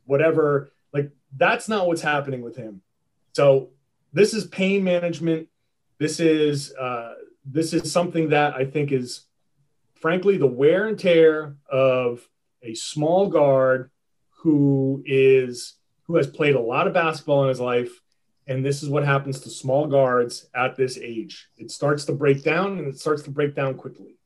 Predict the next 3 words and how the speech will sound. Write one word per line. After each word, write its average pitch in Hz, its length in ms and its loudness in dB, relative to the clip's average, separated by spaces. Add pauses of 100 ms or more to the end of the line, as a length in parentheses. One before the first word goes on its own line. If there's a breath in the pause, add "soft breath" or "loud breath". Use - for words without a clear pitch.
(380)
So 139 600 4 (1160)
I 147 120 0
think 208 460 2